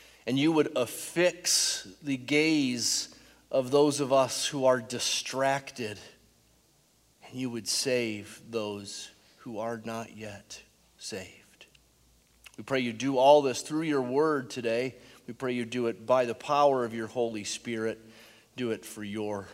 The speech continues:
glory. We pray in Jesus' name. Amen. You can be seated. And if you have a Bible with you this morning, we are in Galatians chapter four.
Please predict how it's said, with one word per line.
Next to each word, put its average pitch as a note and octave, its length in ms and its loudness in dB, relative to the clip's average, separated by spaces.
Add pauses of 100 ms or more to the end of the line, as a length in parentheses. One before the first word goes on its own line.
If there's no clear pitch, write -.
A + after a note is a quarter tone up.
(240)
glory. E2+ 560 -12 (580)
We - 60 -18
pray G#2 260 -8
in F2+ 80 -12
Jesus' G2 460 -10
name. E2 240 -14 (580)
Amen. E2 380 -16 (1000)
You C#3+ 80 -10
can B2 80 -8
be A2 120 -6
seated. D3 320 0
And - 1300 -16
if G#2 60 -6
you A#2 60 0
have A#2+ 100 2
a B2+ 40 -2
Bible C3 360 6
with C#3+ 180 6
you C#3+ 60 -4
this C3 240 0
morning, C#3 500 2
we D3+ 180 0
are C3+ 160 6
in C#3 220 4
Galatians D#3 880 0
chapter C#3 440 -2
four. A2 560 0